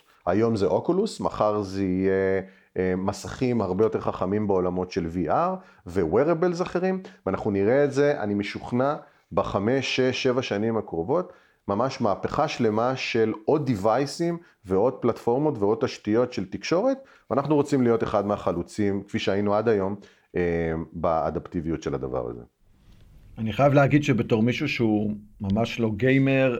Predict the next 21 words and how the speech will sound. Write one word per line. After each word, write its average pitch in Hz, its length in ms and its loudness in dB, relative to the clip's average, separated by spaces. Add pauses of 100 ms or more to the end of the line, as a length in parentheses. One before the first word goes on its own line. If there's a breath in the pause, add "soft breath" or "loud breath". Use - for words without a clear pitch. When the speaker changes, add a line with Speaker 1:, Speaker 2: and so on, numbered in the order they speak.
Speaker 2:
אה, 101 500 -2
כשנכנסים 107 840 -2
ל-, 117 100 2 (400)
במקרה 101 340 -4
שלי 107 260 0
לאוקולוס 113 720 0
ו-, 98 240 -2
ועושים 95 360 -2
פגישה 104 380 0
ככה 175 340 -4
עם 113 160 0
מישהו, 156 460 0 (160)
ומישהו 107 380 -2
שאתה - 140 -8
רגיל 101 300 0
לפגוש 113 300 -2
אותו 127 200 -2
בזום, 127 520 2 (640 loud breath)
אין 131 80 8
ספק 127 400 2
שזה 98 540 0